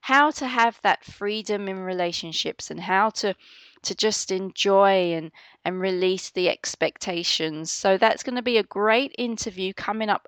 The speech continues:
very, very soon. Now, as I always say, whenever I have an interview with an expert that I feel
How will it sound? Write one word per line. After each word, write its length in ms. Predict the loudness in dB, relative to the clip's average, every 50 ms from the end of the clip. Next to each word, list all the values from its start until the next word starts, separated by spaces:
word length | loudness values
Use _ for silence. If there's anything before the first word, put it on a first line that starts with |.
| _
very, 500 | -20 -18 -2 2 4 4 4 4 0 -2
very 360 | -2 -2 -2 0 0 0 -4 -4
soon. 540 | -6 -4 0 2 2 2 2 0 -4 -8 -14 _ _ _ _ _ _ _ _ _ _ _ _ _ _ -14 -6
Now, 220 | 0 4 6 8 8
as 180 | 6 6 4
I 160 | 2 4 4
always 340 | 4 2 2 2 0 0 -2
say, 460 | -4 -2 2 2 4 4 2 0 -4 -8 _ _ _ -20 -20 -20 -20 -20 -20 -20 -20 -20 _ _ _ _
whenever 720 | -4 0 2 2 4 4 4 2 2 2 2 4 4 4 4
I 140 | 4 4 4
have 500 | 2 0 -4 -2 2 2 2 2 2 0
an 140 | -6 -8 -8
interview 760 | -6 -6 -6 -6 -6 -8 -6 -4 -4 -2 0 0 0 -2 -2
with 240 | -2 -2 -2 -2 -2
an 100 | -2 -2
expert 640 | -2 -4 -4 -8 -14 -14 -6 _ 2 4 4 4 2 0 _ _
that 280 | 4 6 6 6 4 2 _ _ _ -20 -20 -20 _ _ -20 -20 _ _
I 160 | 2 2 2 2
feel 760 | 0 -6 -6 -2 2 4 6 6 6 6 4 4 2 -2